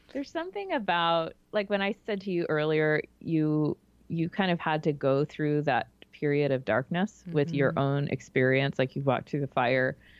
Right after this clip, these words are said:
Speaker 1: that there's a real falling to your knees that can happen when things, quote unquote, go wrong. And in that breaking, we get to unearth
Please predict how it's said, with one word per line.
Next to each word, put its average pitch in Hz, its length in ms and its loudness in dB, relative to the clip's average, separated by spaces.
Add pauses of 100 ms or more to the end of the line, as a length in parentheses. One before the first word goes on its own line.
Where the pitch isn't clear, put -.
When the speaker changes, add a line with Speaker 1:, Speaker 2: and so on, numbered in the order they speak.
(260)
Speaker 1:
that 190 200 0
there's 226 420 2
a 214 140 2
real 170 960 2 (180)
falling 160 400 2
to - 160 -6
your 139 160 0
knees 131 460 -4
that - 140 -6
can 143 120 -6
happen 131 540 -2
when 143 200 0
things, 143 480 -2
quote 135 240 2
unquote, 131 380 0
go 131 160 0
wrong. 123 500 -2
And 156 200 -2
in 196 280 6
that 165 260 0
breaking, 135 640 -2 (380)
we 156 140 2
get 170 240 -2
to 156 340 -2
unearth 147 380 -4